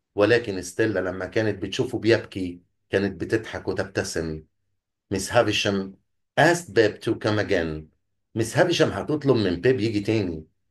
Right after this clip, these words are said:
Pip returned home, hurt and ashamed of his simple life.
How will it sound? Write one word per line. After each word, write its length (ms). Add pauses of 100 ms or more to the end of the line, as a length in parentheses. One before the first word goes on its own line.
(380)
Pip 120
returned 540
home, 560 (460)
hurt 560 (260)
and 180
ashamed 680 (420)
of 160
his 200
simple 280
life. 480